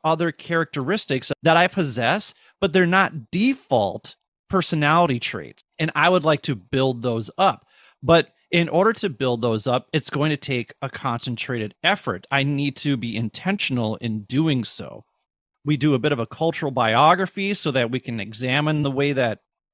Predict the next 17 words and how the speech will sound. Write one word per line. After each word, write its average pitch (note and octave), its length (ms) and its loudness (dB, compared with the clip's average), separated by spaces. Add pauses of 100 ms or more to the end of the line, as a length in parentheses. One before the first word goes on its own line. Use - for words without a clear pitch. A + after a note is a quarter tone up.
(680)
race, C3 640 -4 (140)
gender, C3 720 -2 (400)
uh, A2+ 120 -6
socioeconomic D#3+ 1160 0
class, A2+ 800 -2
and A2+ 140 -6 (160)
your B2+ 180 -6
religious C#3+ 480 -2
background, B2 800 0 (220)
your C#3+ 200 0
geography, B2+ 960 2 (160)
how G3+ 320 4
all F#3+ 320 4
of F3 120 -2
those D#3 380 0 (120)
things B2 600 0 (180)
impact C3+ 1000 0